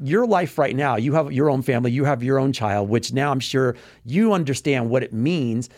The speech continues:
to raise a child, what, how to be there for that child. And that, and that's the most important thing. You know, Austin, you the same way. You know, I know that you've at, you, you had yours at twenty. I mean, that's,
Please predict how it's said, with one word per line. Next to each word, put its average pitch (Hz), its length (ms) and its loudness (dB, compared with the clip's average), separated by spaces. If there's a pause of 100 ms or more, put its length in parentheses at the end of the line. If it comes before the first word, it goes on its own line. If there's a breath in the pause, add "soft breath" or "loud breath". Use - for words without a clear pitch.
(180 soft breath)
to 131 100 -2
raise 123 200 0
a 107 60 -2
child, 110 320 -2
what, 127 160 -2
how 147 180 0
to 135 80 0
be 123 240 -2
there 139 120 -2
for 120 180 -2
that 104 180 -6
child. 139 380 -4 (400 soft breath)
And 139 160 0
that, 185 240 -2
and 143 180 0
that's 170 220 -2
the - 140 -2
most 135 240 -2
important 110 400 -4
thing. 147 260 -8 (240 soft breath)
You 143 120 -2
know, 135 60 0
Austin, 170 440 -2
you 151 100 0
the 135 100 0
same 120 300 -2
way. 143 240 0
You 110 100 -4
know, 120 120 -2
I 123 80 -2
know 151 120 -2
that 143 220 -2
you've 143 320 -6
at, 127 260 -2
you, 139 220 -8
you 160 220 -4
had 151 200 -2
yours 120 160 -2
at 104 120 -8
twenty. 104 340 -4
I 104 60 -6
mean, 110 240 -2
that's, 147 240 -4